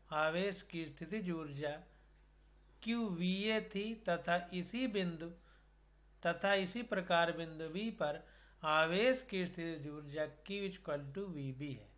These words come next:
तो ध्यान दीजिए कि जिसे हम पोटेंशियल कह रहे हैं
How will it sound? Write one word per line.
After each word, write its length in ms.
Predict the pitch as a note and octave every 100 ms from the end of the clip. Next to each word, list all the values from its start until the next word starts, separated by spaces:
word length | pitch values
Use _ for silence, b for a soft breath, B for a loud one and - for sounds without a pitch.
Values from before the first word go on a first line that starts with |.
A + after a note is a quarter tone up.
| - - - - b b b _
तो 100 | D#3+
ध्यान 440 | C#3+ D3+ G3 B3+ A3+
दीजिए 580 | G#3+ F3+ E3+ E3 F3+ B B B -
कि 100 | D3+
जिसे 520 | C#3 F3+ F3+ A#3+ A#3+
हम 280 | G3 F#3+ F3+
पोटेंशियल 760 | E3+ E3+ D#3 D3 F3 F#3+ G#3+
कह 260 | - F3+ D#3
रहे 260 | C#3+ C3+
हैं 280 | B2 C3 C#3